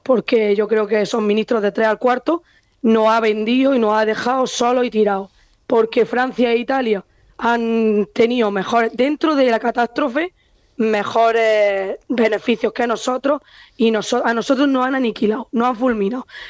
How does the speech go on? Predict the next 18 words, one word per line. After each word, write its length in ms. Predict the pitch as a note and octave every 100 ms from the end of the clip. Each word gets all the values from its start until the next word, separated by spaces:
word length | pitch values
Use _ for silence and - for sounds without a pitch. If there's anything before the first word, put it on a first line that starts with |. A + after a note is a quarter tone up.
| -
porque 300 | B3 B3 B3
pasar 280 | C4 D4+ D4+
de 60 |
un 60 | D#4
setenta 380 | D4 C#4+ C#4+ C#4
y 40 |
nueve 220 | C4+ C#4
por 160 | A#3+ A3
ciento 380 | - A3 G3+ A3+
a 20 |
un 80 | G3
sesenta 380 | F3 A3 A3
y 60 | A#3
seis 300 | - C4+ D4+ - _ _
es 160 | B3 B3+
la 140 | B3+
misma 280 | A#3+ A#3+ A3+
pata 300 | A#3+ C#4+